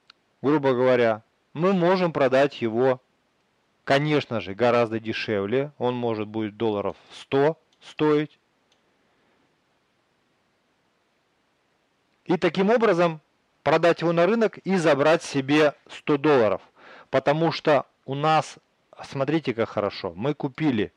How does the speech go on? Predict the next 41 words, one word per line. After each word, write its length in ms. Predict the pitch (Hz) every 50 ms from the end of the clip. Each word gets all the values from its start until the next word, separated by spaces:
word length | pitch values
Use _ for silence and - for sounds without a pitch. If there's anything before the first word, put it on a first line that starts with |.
| _ _ _ _ _ _ _ _ _ _ _ _ _ _ _ _ _
и 140 | - 165 175
кол, 400 | - - 160 131 113 98 95 _ _ _ _
и 140 | - 156 160
пут. 400 | - - 139 117 110 - - - _ _
У 100 | - 135
нас 380 | 151 160 160 143 - - - -
путовая 480 | - 147 147 - 160 151 127 113 110 104
ситуация 640 | - - - 101 - 110 107 101 95 - - - 95
развивается. 640 | 95 85 90 107 107 104 101 95 90 90 - - 113
Мы 140 | 120 131 143
в 120 | 143 151
эту 160 | 147 - 120
сторону 440 | - - - 139 123 110 104 104 104
уже 200 | 104 98 98 107
будем 260 | 101 104 107 104 98
строить 380 | - - - 110 107 98 92 -
стратегию, 580 | - - 101 101 - - 107 98 90 90 95 95
да, 220 | 98 113 131 135
как 300 | - - 143 147 - -
вот 80 | 110 101
сделать 360 | 98 101 107 107 104 101 -
так, 180 | - 120 -
чтобы 260 | - - 107 101 101 95
прибыль 400 | - 117 117 107 101 98 95 90
отсюда 260 | - - 92 92 92
забрать 380 | 90 101 98 110 117 120 - _ - - - - _ -
как 200 | - 127 - -
можно 340 | - 151 147 123 113 120 107
больше. 440 | 107 101 101 92 - - - - - _ _ _ _ _ _ _ _ _ _ _ - _ - -
А 140 | - 127 131
вверх 320 | 127 131 170 220 247 220 175
мы 120 | 196 208
не 140 | 208 208 190
пошли, 400 | - 196 190 - - 190 190 175
значит, 280 | 160 185 185 170 -
вот 120 | 185 175 190
это 220 | 233 240 - 180
у 20 | 175
нас 240 | 185 196 190 -
уже 180 | 156 147 170 175
балласт. 600 | 160 147 160 151 139 127 123 117 110 - _ -